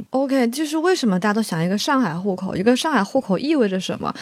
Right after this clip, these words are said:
然后很多人就说户口可以就是更好的看病、买房、下一代的教育。然后我最开始只是说，哎，那其实用不上啊，看病也有就是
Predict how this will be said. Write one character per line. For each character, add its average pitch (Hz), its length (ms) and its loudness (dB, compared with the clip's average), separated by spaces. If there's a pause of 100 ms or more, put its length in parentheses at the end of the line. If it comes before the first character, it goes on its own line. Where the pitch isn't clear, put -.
(120)
然 247 80 0
后 285 60 4
很 247 80 6
多 277 80 2
人 277 60 0
就 285 60 -4
说 294 180 2
户 311 120 -4
口 240 180 0
可 214 140 -2
以 226 160 2
就 220 100 -4
是 220 160 0
更 254 160 0
好 202 200 2
的 170 100 -2
看 247 240 2
病、 262 260 2
买 185 240 0
房、 180 380 0
下 233 200 0
一 208 40 2
代 220 100 2
的 202 80 -2
教 214 300 2
育。 147 140 0 (260)
然 269 100 -2
后 339 80 2
我 262 80 4 (120)
最 453 160 0
开 349 160 0
始 254 100 0
只 170 80 -6
是 202 100 0
说， 226 260 2
哎， 302 140 -4 (320)
那 370 120 2
其 320 100 2
实 294 80 4
用 330 140 4
不 262 80 0
上 277 240 2
啊， 254 100 4
看 302 160 -4
病 285 100 0
也 214 200 2
有 160 240 0
就 196 140 -4
是 185 180 -2